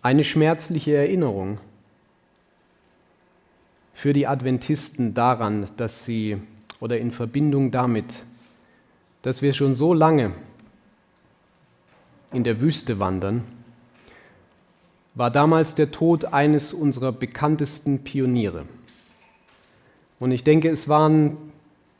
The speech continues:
in Battle Creek bei seiner Beerdigung, waren so viele Menschen, wie sie wahrscheinlich seit einer Beerdigung zweiundzwanzig Jahre vorher, nämlich von James White, nicht gewesen waren.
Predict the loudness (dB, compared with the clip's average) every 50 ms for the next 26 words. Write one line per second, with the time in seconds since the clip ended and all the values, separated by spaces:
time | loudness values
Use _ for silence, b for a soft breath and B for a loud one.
0 | _ _ _ _ _ _ _ _ _ -2 0 0 2 2 2 2 2 -2 -4 -2
1 | -2 0 0 0 -2 -2 0 0 2 2 2 2 2 2 2 0 0 2 2 2
2 | 2 2 0 -2 0 0 0 0 -2 -4 -12 -20 -20 -20 -20 _ _ _ _ _
3 | _ _ _ _ _ _ _ _ _ _ -2 0 0 2 2 2 2 2 -2 -2
4 | -2 -2 2 2 4 4 4 4 2 0 0 0 0 0 0 0 -2 -2 -2 -2
5 | -2 -2 -2 -2 -2 -4 -4 -2 0 2 2 2 2 0 0 -2 -4 -10 -4 -2
6 | 0 0 0 -2 -2 -2 -2 0 0 -2 0 0 0 0 0 -2 0 -2 -2 -2
7 | -4 -2 0 2 2 2 2 2 0 2 2 2 0 0 -2 0 0 0 0 0
8 | -2 -6 0 2 2 2 4 2 0 0 -2 -2 -2 -6 -8 -8 -6 -6 -4 -2
9 | -2 -2 -2 -2 -2 -2 -2 -2 -2 -2 -2 -4 -6 -6 -6 -8 -10 -8 -6 -4
10 | -6 -6 -6 -10 -10 -10 -12 -12 -14 -18